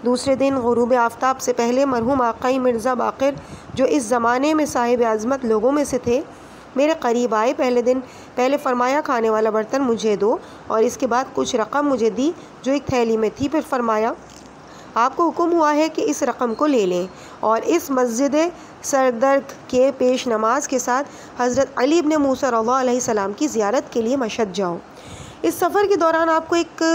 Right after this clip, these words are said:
बुज़ुर्ग शख्स मिलेगा, इससे बहुत फ़ायदा हासिल करोगे। मैंने इसकी बात मान ली। ये रकम लेकर इस मस्जिद मज़कूर के पेश नमाज जनाब आकई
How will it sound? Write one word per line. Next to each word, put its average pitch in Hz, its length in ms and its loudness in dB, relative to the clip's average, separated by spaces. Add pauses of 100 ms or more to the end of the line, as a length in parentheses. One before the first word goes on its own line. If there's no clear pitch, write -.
बुज़ुर्ग 254 360 0
शख्स 294 400 -2
मिलेगा, 226 480 2 (500)
इससे 339 340 0
बहुत 285 260 0
फ़ायदा 247 360 0
हासिल 247 320 -2
करोगे। 196 500 0 (300)
मैंने 226 240 2
इसकी 233 200 -4
बात 208 240 -2
मान 226 200 0
ली। 254 200 0 (400)
ये 233 120 4
रकम 240 300 0
लेकर 262 420 0 (260)
इस 262 180 -2
मस्जिद 247 460 2 (120)
मज़कूर 277 480 0
के 285 140 -2
पेश 240 320 0
नमाज 214 560 0
जनाब 214 400 0
आकई 226 420 0